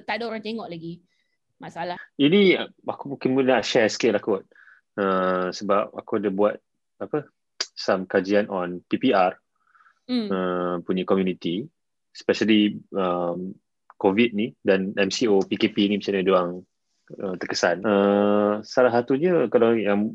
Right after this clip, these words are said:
Speaker 2: untuk budak-budak ni, biasanya sebelum P K P ni, kalau sebelum budak tu nak masuk darjah satu, diorang akan hantar tuition dulu. Supaya bila masuk darjah satu, dia dah pandai membaca.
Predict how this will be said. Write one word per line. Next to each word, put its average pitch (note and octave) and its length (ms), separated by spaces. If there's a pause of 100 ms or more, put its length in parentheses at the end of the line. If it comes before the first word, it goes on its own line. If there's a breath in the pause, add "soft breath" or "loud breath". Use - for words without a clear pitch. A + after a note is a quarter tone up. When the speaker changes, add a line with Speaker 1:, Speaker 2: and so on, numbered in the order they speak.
(120)
Speaker 2:
untuk G#2+ 400
budak-budak G2+ 480
ni, F#2 120
biasanya A#2+ 680
sebelum A2+ 800
P G2 120
K G#2 200
P - 40 (200)
ni, G#2+ 120 (160)
kalau G2 320
sebelum G#2 360
budak G2+ 200
tu - 40
nak G#2 120
masuk G#2+ 120
darjah G2 240
satu, F#2+ 440 (680)
diorang A2+ 200
akan G#2 280
hantar G#2 120
tuition G2+ 360
dulu. F2+ 200 (760)
Supaya G#2+ 240
bila G2+ 240
masuk A#2 80
darjah G#2 160
satu, C3+ 160
dia A2+ 80
dah G#2 80
pandai G2+ 160
membaca. G2 480